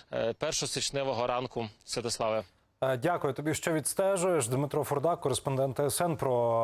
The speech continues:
Speaker 2: атаку російських безпілотників по Києву та про її наслідки. Е, ну, нагадаю, що дронова атака триває, тож радимо не нехтувати сигналом тривоги,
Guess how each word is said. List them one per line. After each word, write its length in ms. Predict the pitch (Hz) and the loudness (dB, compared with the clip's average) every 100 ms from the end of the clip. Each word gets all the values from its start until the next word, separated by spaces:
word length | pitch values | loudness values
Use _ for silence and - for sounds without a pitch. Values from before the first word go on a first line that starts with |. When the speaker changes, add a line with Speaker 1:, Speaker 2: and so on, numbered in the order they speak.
| 117 | 2
Speaker 2:
атаку 260 | 120 156 135 | 2 0 0
російських 500 | 127 - 156 - 123 | -2 0 -2 -2 -2
безпілотників 760 | 117 - 151 170 185 175 135 | -2 -2 0 0 0 -2 -2
по 160 | 113 131 | -2 -4
Києву 540 | - 185 196 170 135 | 0 2 2 2 2
та 300 | 117 131 127 | 2 2 2
про 200 | 120 135 | 0 0
її 180 | 135 117 | 0 0
наслідки. 600 | 113 139 165 175 - 165 123 - - - | 0 0 0 -2 -2 -2 -4 -10 -18 -4
Е, 340 | 120 113 113 117 | -2 0 0 0
ну, 140 | 127 | -2
нагадаю, 420 | 135 139 151 120 | -2 0 2 0
що 140 | 117 147 | 0 -2
дронова 340 | 127 113 104 | -2 0 0
атака 260 | 104 117 107 | 0 -2 -2
триває, 340 | - 110 135 | -2 0 0
тож 260 | 135 113 - | 0 -4 -2
радимо 360 | 110 113 113 | -2 -2 -2
не 220 | 107 113 135 | -2 -2 0
нехтувати 760 | 143 143 113 - 113 110 123 | 2 0 -2 -4 -4 -2 -4
сигналом 520 | - 120 117 107 110 | -2 -2 0 -2 -2
тривоги, 540 | 110 147 165 208 185 | -2 0 2 2 2